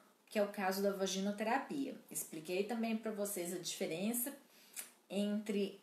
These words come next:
essas duas técnicas de pompoarismo, de vaginoterapia,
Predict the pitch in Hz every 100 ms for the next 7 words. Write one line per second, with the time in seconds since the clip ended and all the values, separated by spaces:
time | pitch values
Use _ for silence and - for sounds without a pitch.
0 | - - 175 180 - 180 175 190 214 220
1 | - 175 175 202 196 160 - 214 226 240
2 | 202 160 190 226 277 - - - 160 160
3 | 196 214 208 196 202 180 180 156 170 196